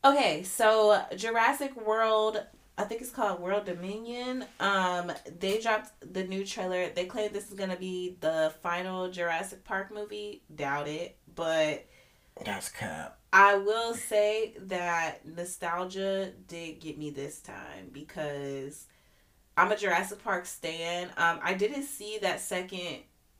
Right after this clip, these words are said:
Speaker 1: Jurassic World movie. Did you see it? I saw, like, bits and pieces here and there, but
Speaker 2: I've
Speaker 1: I
Speaker 2: seen
Speaker 1: never
Speaker 2: all of
Speaker 1: seen
Speaker 2: them.
Speaker 1: the whole thing.
Speaker 2: Yeah, I've seen all of them.
Speaker 1: The second one with Mylene?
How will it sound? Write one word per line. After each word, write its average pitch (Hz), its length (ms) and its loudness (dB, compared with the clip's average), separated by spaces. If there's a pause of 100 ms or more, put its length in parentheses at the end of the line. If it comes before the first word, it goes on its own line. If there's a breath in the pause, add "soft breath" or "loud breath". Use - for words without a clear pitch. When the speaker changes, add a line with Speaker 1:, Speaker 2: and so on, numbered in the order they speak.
(180)
Speaker 1:
Jurassic 170 580 -2
World 156 540 -4
movie. 139 260 -10
Did 156 180 -12
you 208 140 -8
see 139 300 -6
it? 120 200 -8 (680)
I 196 80 2
saw, 214 240 0
like, 165 280 -2
bits 170 280 -8
and 160 120 -8
pieces 175 400 -10
here 170 240 -8
and 147 140 -8
there, 143 180 -10
but - 80 -6
Speaker 2:
I've 151 140 2
Speaker 1:
I - 40 -2
Speaker 2:
seen 151 120 0
Speaker 1:
never 101 120 0
Speaker 2:
all 107 140 2
of 90 40 0
Speaker 1:
seen 80 180 -4
Speaker 2:
them. 78 60 -6
Speaker 1:
the 76 60 -4
whole 151 300 -6
thing. - 460 -16
Speaker 2:
Yeah, 90 140 -4
I've - 80 -4
seen 87 140 -10
all 85 180 -6
of 69 140 -8
them. 87 100 -16
Speaker 1:
The 185 120 2
second 208 400 -2
one 208 280 -2
with 160 160 -6
Mylene? 202 680 -8